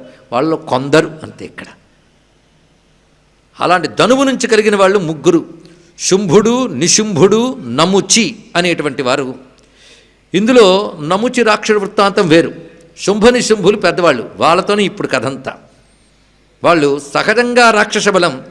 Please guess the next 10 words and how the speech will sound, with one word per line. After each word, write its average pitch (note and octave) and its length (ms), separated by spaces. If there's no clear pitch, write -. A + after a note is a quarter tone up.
దానికి E3+ 280
తోడు A3+ 240
యవ్వనం G#3+ 500
రాకముందే A#3 720
మహా A3+ 440
తపస్సు A3 420
చేశారు. E3+ 400
పుష్కర B3 320
క్షేత్రానికి G3+ 640
వెళ్ళి E3+ 320